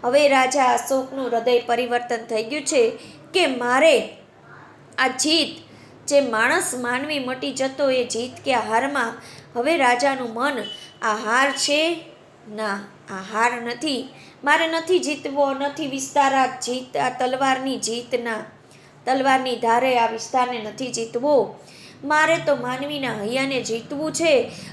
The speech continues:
હવે હૈયાની શક્તિથી કોઈ અન્ય શક્તિ કોઈ મોટી નથી. આજથી મારા હાથ હવે મારે ધર્મની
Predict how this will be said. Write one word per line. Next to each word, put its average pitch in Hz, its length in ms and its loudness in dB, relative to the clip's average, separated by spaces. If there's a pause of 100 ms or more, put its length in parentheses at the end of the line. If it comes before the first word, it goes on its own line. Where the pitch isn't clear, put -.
હવે 277 180 6
હૈયાની 262 520 2
શક્તિથી 262 560 -4
કોઈ 247 240 0
અન્ય 240 340 -4
શક્તિ 240 380 -8
કોઈ 233 220 -2
મોટી 220 380 -6
નથી. 277 520 -4 (500)
આજથી 269 520 2
મારા 233 280 0
હાથ 233 420 2 (480)
હવે 240 220 2
મારે 220 320 0
ધર્મની 226 1400 -8